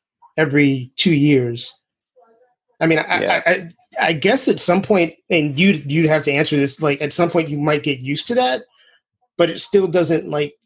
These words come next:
Speaker 1: there's, see, now I'm saying this from my perspective because I come from a period when there wasn't internet, but, I mean, I assume that you have kept in touch with some people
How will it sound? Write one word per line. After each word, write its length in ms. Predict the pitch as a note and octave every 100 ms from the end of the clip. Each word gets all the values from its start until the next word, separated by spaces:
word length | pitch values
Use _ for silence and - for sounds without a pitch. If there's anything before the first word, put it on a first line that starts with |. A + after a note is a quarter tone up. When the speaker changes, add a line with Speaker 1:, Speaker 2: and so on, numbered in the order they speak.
| _
Speaker 1:
there's, 440 | F#3+ E3 D#3 B2+ - _ _ _ _ _ _ - - _ _ _ _ _ _ _ _ _ _ _ _ _ _ _
see, 180 | - G#3+
now 140 | F#3+
I'm 80 | F#3+
saying 240 | F#3 F#3 E3+
this 140 | E3+
from 120 | E3+
my 180 | D3+ D#3+
perspective 540 | D#3+ D3 C3+ B2+ C#3
because 360 | B2+ C#3 D#3+ C#3
I 240 | D3+ D3+
come 200 | D3 E3+
from 160 | C#3+ D3+
a 60 | C#3
period 420 | - F3 D3 C#3
when 120 | D3
there 120 | C3+
wasn't 320 | C#3 C#3+ C#3+ - -
internet, 520 | D#3+ G#3+ A3 C4+ - _ _ _ _ _ _ _
but, 340 | E3 D#3 D3 - _ _ _ _ _ _ _ _ _ _ _ _ _ _ _ _ _ -
I 60 |
mean, 420 | F#3+ E3 D3+ C#3+ -
I 100 | E3+
assume 400 | E3 E3 G3 F3
that 180 | D#3+ D3
you 100 | D#3
have 220 | D3 D3+
kept 240 | - D#3 D3+
in 100 | C#3+
touch 320 | D#3 C#3 -
with 120 | C#3
some 220 | - C#3+
people 440 | C#3+ D#3 D3 C#3